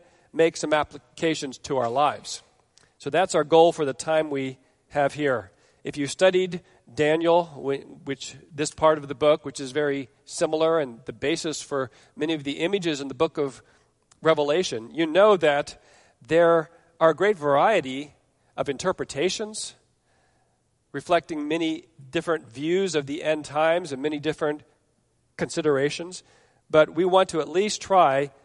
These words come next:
to see the central themes as we look at this chapter this week and next. What can we say then, first of all, about the nature of apocalyptic literature? The word apocalyptic, or apocalypse, as you know,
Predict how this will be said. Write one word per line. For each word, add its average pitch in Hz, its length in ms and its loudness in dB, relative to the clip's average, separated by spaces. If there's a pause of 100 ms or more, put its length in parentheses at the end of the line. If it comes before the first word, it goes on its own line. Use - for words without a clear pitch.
(100)
to 143 100 -12
see 208 280 -2
the 147 120 -4
central 180 440 -2
themes 139 640 -10 (280)
as 127 200 -6
we 139 420 -6
look 135 400 0
at - 140 -14
this 135 340 -4 (100)
chapter 143 400 -2
this 131 220 -6
week 135 220 -8
and 120 120 -10
next. 123 440 -10 (640)
What 247 200 4
can 254 160 -4
we 190 100 -2
say 185 220 0
then, 143 160 0
first 185 280 -4
of 156 100 -6
all, 143 260 4
about 156 280 0
the 156 80 -4
nature 143 600 -2 (360)
of 135 120 -4
apocalyptic 156 1000 -2 (440)
literature? 156 420 -2
The 143 80 -2
word 196 160 4
apocalyptic, 175 800 2
or 127 140 -2
apocalypse, 156 800 -4
as 135 200 -6
you 147 80 -6
know, 135 360 0